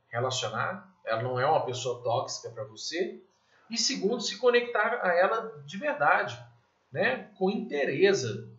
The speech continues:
totalmente, sem, é, reservas, porque isso te ajuda a ter,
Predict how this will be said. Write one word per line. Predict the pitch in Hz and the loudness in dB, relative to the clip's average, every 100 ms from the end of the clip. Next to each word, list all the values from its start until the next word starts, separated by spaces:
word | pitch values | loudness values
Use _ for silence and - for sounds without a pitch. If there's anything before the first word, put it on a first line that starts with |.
| _ _ | _ _
totalmente, | - 233 269 262 160 190 185 - - - _ - | -2 2 4 4 0 -2 -2 -4 -6 -16 _ -6
sem, | - - 208 262 277 - - | 0 2 2 2 -4 -10 0
é, | 185 190 190 180 147 117 | 4 6 8 8 8 4
reservas, | 107 104 139 190 131 117 113 - - - _ | 2 2 4 4 4 0 -6 -8 -10 -20 _
porque | 202 214 | -10 -4
isso | 226 233 247 - | -2 -2 -2 0
te | 254 | 2
ajuda | 226 120 113 202 220 117 110 - - _ _ | 2 0 -4 -4 -2 -2 -4 -6 -16 _ _
a | 180 | 2
ter, | 180 - 226 226 123 - | 2 -2 2 2 0 -6